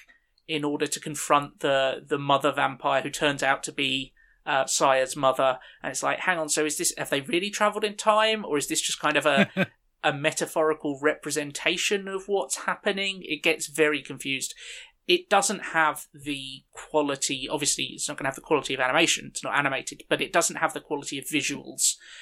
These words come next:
Speaker 1: that the original did. And in trying to expand on it a little bit, it shows up the fact, like, the original is very bare bones, but it's only forty-five minutes long,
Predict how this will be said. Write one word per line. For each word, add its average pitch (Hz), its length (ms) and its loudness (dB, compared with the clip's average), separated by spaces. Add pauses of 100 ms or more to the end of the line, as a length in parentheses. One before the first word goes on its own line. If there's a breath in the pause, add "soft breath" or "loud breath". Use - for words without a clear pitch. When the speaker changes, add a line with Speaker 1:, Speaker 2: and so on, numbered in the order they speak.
(480 loud breath)
Speaker 1:
that 139 220 2
the 139 120 -4
original 131 460 -8
did. - 300 -12 (120)
And 135 420 -2 (380 soft breath)
in 156 140 -2
trying 190 480 4
to 180 140 0
expand 180 1080 0 (260)
on 185 160 -2
it 226 260 -2
a 175 60 -6
little 202 200 -2
bit, 226 280 0
it 151 220 -4
shows 165 460 2
up 147 260 2
the 135 80 -6
fact, - 360 0 (220 loud breath)
like, 143 320 2 (140)
the 170 240 0
original 202 320 -2
is 160 100 2
very 151 280 4
bare 135 240 -2
bones, - 540 -10 (320)
but 160 280 4 (160)
it's 156 200 -6
only 151 200 0
forty-five 143 460 -8
minutes 135 220 -10
long, 196 240 2